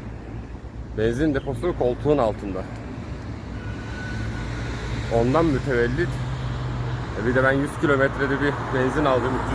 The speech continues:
yüz elli kilometrede üç ya da dört kere benzinliğe gireceğim. Sürekli çantayı sök,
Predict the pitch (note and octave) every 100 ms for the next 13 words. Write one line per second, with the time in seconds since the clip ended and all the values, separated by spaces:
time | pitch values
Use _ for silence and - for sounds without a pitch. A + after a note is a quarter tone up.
0 | C#3+ C3 - D3 D3 C3+ B2 C3 D3+ D3
1 | - - - - D#3 - C#3+ D3+ D3+ D#3+
2 | - C#3+ D3 C#3+ C#3 D3 D3+ D3 B2 A2+
3 | C#3+ F#3 - - - - - - - -
4 | - - - - - D3+ D#3 D3 D#3 D3+
5 | C#3 C#3+ C#3+ D3